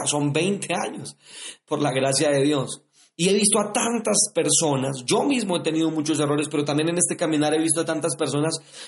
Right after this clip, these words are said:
que por no esperar, que por, eh, eh, eh, ser afanados, orgullosos a veces, que por no esperar en la voluntad de Dios han tomado pésimas decisiones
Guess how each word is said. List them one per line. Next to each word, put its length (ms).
que 140
por 180
no 160
esperar, 800
que 120
por, 380
eh, 400
eh, 840
eh, 60
ser 680
afanados, 1200
orgullosos 800
a 100
veces, 600
que 120
por 340
no 140
esperar 360
en 80
la 100
voluntad 420
de 60
Dios 160
han 100
tomado 420
pésimas 600
decisiones 800